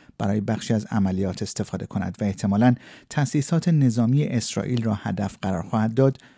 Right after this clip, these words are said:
که به گفتهٔ او این حمله بسیار تهاجمی تر از دفعهٔ قبل خواهد بود.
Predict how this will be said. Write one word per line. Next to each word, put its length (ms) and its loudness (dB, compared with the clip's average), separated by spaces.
که 100 2
به 120 0
گفتهٔ 300 -2
او 380 2
این 200 4
حمله 380 4
بسیار 560 0
تهاجمی 720 2
تر 240 -2
از 220 -4
دفعهٔ 500 -2
قبل 300 -2
خواهد 400 -10
بود. 220 -8